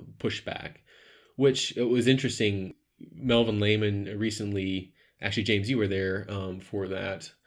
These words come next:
Um, he talked about the history of Faith Builders, and kind of around the time that Faith Builders was g-, getting started is when there was a fairly significant shift in Anabaptist, conservative Anabaptist perceptions of higher education,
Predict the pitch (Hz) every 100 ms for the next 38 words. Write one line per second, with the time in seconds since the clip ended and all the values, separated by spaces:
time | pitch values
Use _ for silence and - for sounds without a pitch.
0 | _ _ 101 98 92 104 117 101 101 90
1 | 107 104 98 92 - 104 104 101 98 98
2 | 98 - 98 95 98 104 123 139 123 110
3 | 110 98 - 110 104 95 - 101 104 101
4 | 95 101 - 104 107 104 95 92 - 104
5 | 104 92 95 - - - - - - -
6 | 104 104 107 101 101 101 98 - - 104
7 | 101 117 110 107 95 92 - - 104 101
8 | 107 107 90 90 - - 107 92 - -
9 | 104 101 95 87 98 95 95 92 85 104
10 | 87 - - 101 104 101 95 92 95 -
11 | 92 - 98 98 - 95 90 95 90 87
12 | 90 95 90 87 87 87